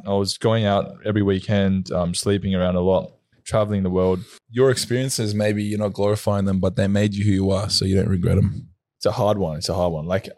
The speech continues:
Speaker 1: I, I wouldn't, like, encourage my behavior. However, I know that the path that I've been led on is to relate to people that think that they want this and then to show the other way out, which is the way I'm living now, which is so much more,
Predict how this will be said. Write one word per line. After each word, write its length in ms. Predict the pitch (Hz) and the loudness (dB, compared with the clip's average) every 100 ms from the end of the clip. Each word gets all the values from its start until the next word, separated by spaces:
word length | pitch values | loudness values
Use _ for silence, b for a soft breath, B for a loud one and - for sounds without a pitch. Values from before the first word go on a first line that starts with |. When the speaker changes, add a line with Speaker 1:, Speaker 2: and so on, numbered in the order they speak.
| - | -6
Speaker 1:
I, 180 | 113 113 | -2 0
I 160 | 113 | 0
wouldn't, 340 | 113 135 170 117 | 0 2 0 0
like, 220 | 113 113 | -2 -2
encourage 480 | 120 107 - 101 104 | -6 -6 0 0 2
my 140 | 101 | 0
behavior. 420 | 95 104 95 98 | 0 0 0 0
However, 340 | 90 98 98 95 | 0 0 0 0
I 80 | 90 | 2
know 260 | 92 107 | 4 4
that 160 | 107 107 | 2 0
the 80 | 90 | -2
path 340 | - 90 90 | -2 -2 -2
that 100 | 90 | 0
I've 140 | 87 92 | -2 0
been 340 | 90 87 85 | 2 4 4
led 220 | 92 90 | 2 4
on 380 | 98 131 160 123 - _ _ - 104 | 4 4 4 2 -2 _ _ -2 0
is 280 | 101 95 - | 0 -2 -4
to 340 | - 120 107 | -4 -2 0
relate 360 | 95 95 101 - | 0 2 0 -2
to 80 | |
people 480 | - - 110 110 104 | -6 -2 -2 0 0
that 340 | 98 90 - - | 2 2 -2 -10
think 340 | - 104 110 | -10 -2 -2
that 100 | 107 95 | -2 0
they 100 | 98 | 2
want 260 | 101 117 | 2 0
this 280 | 131 170 - | 0 0 -2
and 200 | - 101 | -4 -2
then 120 | 98 | -2
to 120 | 98 | -2
show 240 | 120 - 98 | -2 0 0
the 140 | 92 | 0
other 180 | 82 92 | -2 0
way 220 | 87 87 | 0 2
out, 220 | 90 85 | 0 0
which 320 | 92 87 - 87 | -4 -4 -4 -6
is 120 | 82 | -4
the 80 | 85 | 0
way 100 | 87 | 0
I'm 120 | 87 | 0
living 240 | 87 85 | 0 0
now, 180 | 85 92 | 0 0
which 300 | 80 73 - | 0 -6 -8
is 120 | 85 | -6
so 120 | - 101 | -2 0
much 300 | 95 - 92 | 0 -2 -2
more, 500 | 95 98 87 85 | 2 2 2 0